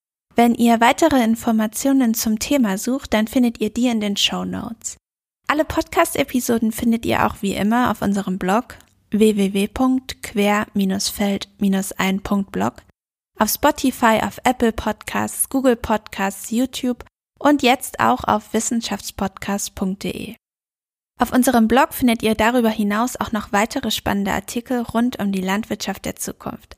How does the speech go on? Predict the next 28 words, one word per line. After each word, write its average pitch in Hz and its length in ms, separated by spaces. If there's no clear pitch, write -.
Also 269 380
schaut - 340
gerne 208 280
mal 190 180
vorbei, 185 420
wir 208 180
freuen 180 500
uns. - 420
Und 330 220
wir 269 100
freuen 240 260
uns 226 120
natürlich 208 500
auch, 220 540
wenn 214 160
ihr 214 80
uns 202 140
auf - 180
Instagram, 233 640
auf - 140
Twitter 233 480
oder 220 200
auf 185 60
Facebook - 500
folgt, 196 540
unsere 220 340
Beiträge 214 500
liked, 220 440